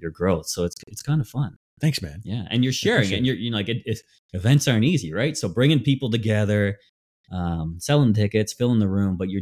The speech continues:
Speaker 1: doing it out of, uh, you know, an intention of your curiosity, but also to share your amazing people with others.
Speaker 2: I just, this is the event that I would want to attend.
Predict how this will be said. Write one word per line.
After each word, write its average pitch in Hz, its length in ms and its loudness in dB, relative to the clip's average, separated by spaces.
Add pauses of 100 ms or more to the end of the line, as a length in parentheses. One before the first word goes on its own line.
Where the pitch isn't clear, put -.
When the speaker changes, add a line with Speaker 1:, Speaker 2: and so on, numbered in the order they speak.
(120)
Speaker 1:
doing 165 340 4
it 90 220 0 (500)
out 92 120 -4
of, 90 220 -2
uh, 85 300 0 (640)
you 139 100 4
know, 87 100 4
an 90 80 4
intention 101 440 2
of 85 100 -2
your 131 160 2
curiosity, 87 760 -4
but 90 120 -4
also 107 340 -6
to 104 160 -8
share 92 720 -2
your 92 240 -6
amazing 95 400 -2
people 82 480 -2 (400)
with 90 160 -2
others. - 420 -2 (640)
Speaker 2:
I 101 100 2
just, 107 240 2 (360)
this - 160 -4
is 98 40 -6
the 101 100 4
event 92 200 4
that 92 80 -2
I 85 120 -4
would 87 120 -2
want 82 160 -4
to 80 60 -6
attend. 78 360 -6